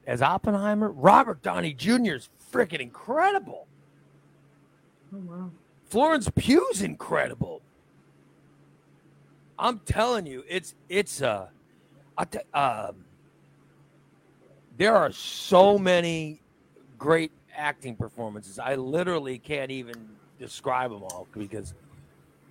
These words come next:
Speaker 1: there are so many actors and actresses in it. It, Matt Damon's amazing.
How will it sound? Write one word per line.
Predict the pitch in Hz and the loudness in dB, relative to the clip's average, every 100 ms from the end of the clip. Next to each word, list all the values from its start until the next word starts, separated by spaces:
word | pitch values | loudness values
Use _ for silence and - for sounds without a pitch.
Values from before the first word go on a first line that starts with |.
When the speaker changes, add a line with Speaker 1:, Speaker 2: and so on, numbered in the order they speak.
| - | 0
Speaker 1:
there | 131 147 | 4 6
are | 123 117 | 6 4
so | - - - 175 185 | 0 -4 6 10 10
many | 180 175 175 165 156 151 _ _ _ _ _ _ _ _ _ _ - - - _ _ _ - | 8 6 6 0 -6 -10 _ _ _ _ _ _ _ _ _ _ -20 -20 -20 _ _ _ -6
actors | 156 156 - 143 123 | 0 0 2 2 2
and | 127 | -2
actresses | 135 131 - 123 | -4 -6 -8 -6
in | 135 127 | -2 -2
it. | 113 | -4
It, | 113 - 117 - | -6 -10 -12 -12
Matt | 123 147 202 160 | -2 2 2 2
Damon's | 156 214 254 202 143 | 4 6 4 -2 -6
amazing. | - - - | -16 -20 -20